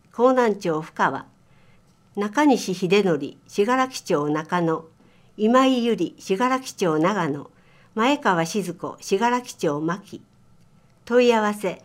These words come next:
大津地方公務局甲賀支局。電話六二の一八二八。ファックス六二の一七四八。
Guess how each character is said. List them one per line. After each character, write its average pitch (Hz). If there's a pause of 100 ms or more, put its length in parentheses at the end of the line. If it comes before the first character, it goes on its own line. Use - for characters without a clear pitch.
(420)
大 262
津 202
地 196
方 277
公 254
務 247
局 170
甲 240
賀 240
支 -
局。 - (480)
電 220
話 202
六 208
二 269
の 165
一 190
八 269
二 165
八。 151 (500)
フ 262
ァ -
ッ -
ク -
ス -
六 202
二 269
の 165
一 185
七 254
四 160
八。 156